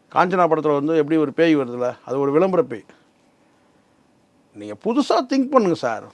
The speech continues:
புதுசா எவ்வளவோ நீங்க, நம்ம இதை சொன்னா உடனே மலையாள படத்தை எடுத்துக்கலாம். நான்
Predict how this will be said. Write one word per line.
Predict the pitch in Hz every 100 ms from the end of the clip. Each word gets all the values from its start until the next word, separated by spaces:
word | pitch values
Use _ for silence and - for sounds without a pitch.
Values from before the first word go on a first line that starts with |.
| -
புதுசா | 185 202 220
எவ்வளவோ | 180 175 202 190
நீங்க, | 135 123 123 123 113 104 107 104 104 95 107 -
நம்ம | - 147
இதை | 135
சொன்னா | 165 165 170
உடனே | 151 156 156 139 117 104 _ _ _ -
மலையாள | 143 151 160
படத்தை | 139 127 123
எடுத்துக்கலாம். | 120 120 104
நான் | 98 -